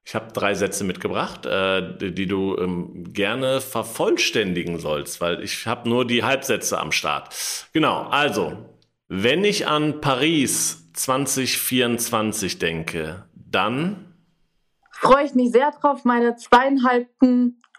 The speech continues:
Speaker 2: Olympischen Spiele zu erleben. <laughs>
Speaker 1: Als Athletin, äh, wünsche ich mir in Paris Spiele, die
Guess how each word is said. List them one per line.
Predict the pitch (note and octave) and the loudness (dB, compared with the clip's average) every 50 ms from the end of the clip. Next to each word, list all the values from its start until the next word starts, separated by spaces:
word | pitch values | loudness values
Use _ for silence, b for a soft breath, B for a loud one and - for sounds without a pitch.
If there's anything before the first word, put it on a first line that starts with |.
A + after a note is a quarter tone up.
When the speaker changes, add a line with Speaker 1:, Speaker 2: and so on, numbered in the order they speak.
| _ | _
Speaker 2:
Olympischen | - A3 A#3 A#3+ A#3+ A#3+ A#3+ A#3+ | 8 8 8 8 4 2 0 0
Spiele | A3 - D4 B3 F3+ | 2 2 2 2 2
zu | - - G3+ | 2 2 2
erleben. | F3 E3+ E3 E3 - G3+ B3 | 2 4 2 4 4 4 4
<laughs> | A#3+ A3+ C#4+ A#3+ G#3+ C4+ D#4+ D4 C#4+ D4 B3+ B3+ - D#4 D#4+ B3+ - - - - - - _ _ _ _ _ | 4 4 2 4 4 4 4 4 2 0 0 0 0 -2 -2 -2 -4 -6 -8 -8 -12 -18 _ _ _ _ _
Speaker 1:
Als | - B2 A#2+ - - - | -2 0 0 -2 -2 -2
Athletin, | C3 A#2+ G2+ A#2+ B2+ C3 D#3+ A3+ C4+ - - - D3 B2+ A2+ A2 G#2+ G#2+ G2+ G2 - - - | -2 0 0 2 2 4 4 4 2 2 2 2 4 4 4 2 2 0 0 -2 -4 -4 0
äh, | A2+ A2+ A2 G#2+ G#2+ G#2+ G2+ | 2 2 4 4 4 2 2
wünsche | G2+ F#2+ G2 B2+ E3+ A#3+ A#3+ - - A3 | 0 -2 -2 0 0 0 0 -2 -2 -2
ich | F#3+ - - C#3+ | -2 -2 -2 0
mir | C3+ C3+ C#3 C#3 C#3 C#3+ - - | 0 0 0 0 0 0 0 0
in | B2 B2+ B2 | -2 -2 -2
Paris | B2 A#2+ A#2 G#2+ A#2 B2 B2+ C3 A#2+ - - - - - | -2 -2 0 0 0 0 0 0 -2 -2 -4 -6 -6 -4
Spiele, | - - - - - C3 C#3 D#3+ F3+ F#3 F3+ F3 E3 D#3+ | -4 -4 -4 -4 -2 -2 0 0 0 2 2 2 2 0
die | C#3 A#2+ A2+ B2+ C3 C#3+ D#3 E3+ F3+ F#3 - - - | 0 -2 -2 -2 0 0 -2 -2 -2 -4 -6 -10 -16